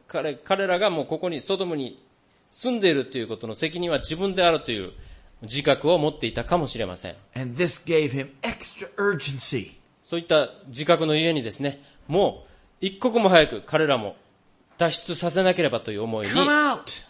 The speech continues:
Speaker 1: えー、打たれたと思います。
Speaker 2: Escape with us.
Speaker 1: 私たちと一緒に出ましょう。町から出ましょう。一刻も早く。
Speaker 2: Or you're going to lose your lives and your eternal salvation.
Speaker 1: さもなければ、えー、死んでしまいますよ。永遠の命も失いますよと。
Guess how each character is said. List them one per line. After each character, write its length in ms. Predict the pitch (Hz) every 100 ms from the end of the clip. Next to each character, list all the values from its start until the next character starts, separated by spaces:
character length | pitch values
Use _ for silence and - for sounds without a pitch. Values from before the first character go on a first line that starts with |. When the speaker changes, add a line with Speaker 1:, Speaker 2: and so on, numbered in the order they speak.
| _ _ -
Speaker 1:
え 580 | 113 101 92 87 87 123
ー、 40 |
打 40 |
た 100 | 127
れ 80 | 135
た 80 | 120
と 80 | 165
思 120 | 139
い 40 | 98
ま 120 | 90
す。 180 | - 202
Speaker 2:
Escape 580 | - - - 294 294
with 160 | 277 269
us. 640 | 294 285 269 - - - -
Speaker 1:
私 240 | 190 226
た 100 | 226
ち 100 | 208
と 80 | 208
一 80 | 190
緒 100 | 214
に 120 | 170
出 120 | 214
ま 120 | 220
し 80 | 220
ょ 80 | 226
う。 40 | 175
町 180 | 208
か 80 | -
ら 60 | 208
出 100 | 220
ま 100 | 240
し 80 | 226
ょ 40 |
う。 20 |
一 60 | 190
刻 180 | 226 226
も 80 |
早 160 | 226 233
く。 60 | 247
Speaker 2:
Or 60 |
you're 100 | 240
going 100 | 247
to 140 | 269 269
lose 160 | 214
your 160 | 262 254
lives 520 | 262 247 226 208 196
and 80 | 214
your 140 | 214
eternal 380 | 214 220 262 240
salvation. 760 | 196 226 214 226 220 - 185 139 - _ _
Speaker 1:
さ 200 | - 208
も 120 | 233
な 120 | 226
け 120 | 214 202
れ 100 | 202
ば、 360 | 226 165 - - _ _
え 640 | 135 131 120 107 90 85
ー、 40 | - _ _
死 220 | - 220
ん 60 | 220
で 100 | 208
し 100 | 202
ま 100 | 202
い 40 |
ま 100 | 196
す 120 | 190 175
よ。 100 | 135 - -
永 200 | 214 226
遠 160 | 220 214
の 100 | 214
命 260 | 214 208
も 80 | 170
失 340 | 143 - 196
い 60 | 196
ま 100 | 196
す 140 | 190
よ 80 | 131
と。 80 | -